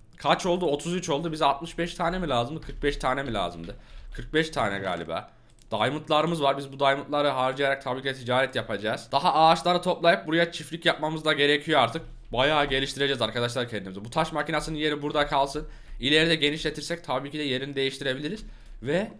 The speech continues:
bizim aynı zamanda arkadaşlar yorumlarda görmüştüm. Bunun altına huni koymamız gerekiyor. Evet. Huni koyarsak eğer muhteşem olacak. Kazmamız bitecek be. Son taş.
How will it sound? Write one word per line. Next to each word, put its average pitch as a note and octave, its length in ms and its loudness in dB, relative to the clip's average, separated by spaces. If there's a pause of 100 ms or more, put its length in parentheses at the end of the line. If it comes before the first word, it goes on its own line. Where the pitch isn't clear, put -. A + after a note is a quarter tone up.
(320)
bizim D#3 240 -4
aynı F3 240 0
zamanda D#3+ 340 0
arkadaşlar C#3+ 380 -4
yorumlarda D#3 540 0
görmüştüm. C#3+ 540 -4 (440)
Bunun D#3+ 240 -4
altına F3 600 0 (500)
huni E3+ 220 0
koymamız E3+ 500 2
gerekiyor. A2+ 520 0
Evet. A2+ 640 2
Huni D#3+ 180 -2
koyarsak F3+ 500 2
eğer E3 160 4
muhteşem D3 520 0
olacak. F#2 420 -2 (680)
Kazmamız D3+ 520 0
bitecek C#3 360 0
be. A#2+ 80 2
Son F#3+ 260 0
taş. B3+ 320 6